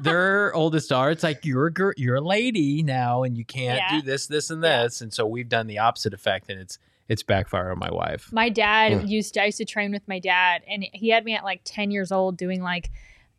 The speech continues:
Speaker 2: like, uh, I guess it would be decline push-ups off the stairs,
Speaker 3: Mm-hmm.
Speaker 2: and then would, like, run to the clubhouse gym, and he had me, like,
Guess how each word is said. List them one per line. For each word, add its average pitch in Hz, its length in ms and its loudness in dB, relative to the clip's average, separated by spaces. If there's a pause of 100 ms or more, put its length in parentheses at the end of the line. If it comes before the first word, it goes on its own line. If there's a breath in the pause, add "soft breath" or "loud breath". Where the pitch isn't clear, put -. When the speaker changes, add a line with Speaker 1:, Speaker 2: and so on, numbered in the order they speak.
Speaker 2:
like, 196 380 0 (160)
uh, 175 560 0
I 202 100 -2
guess 208 160 0
it 247 60 4
would 214 100 2
be 190 460 0
decline 240 680 2
push-ups 226 520 2
off 196 180 4
the 196 80 -6
stairs, 202 560 0
Speaker 3:
Mm-hmm. 107 380 6 (120)
Speaker 2:
and 233 160 2
then 214 200 0
would, 202 120 -4
like, 202 200 2 (100)
run 214 400 0
to 240 160 -2
the 196 560 0
clubhouse 208 580 0
gym, 202 560 0
and 190 120 -6
he 202 120 -2
had 202 200 2
me, 196 120 -4
like, 175 380 -6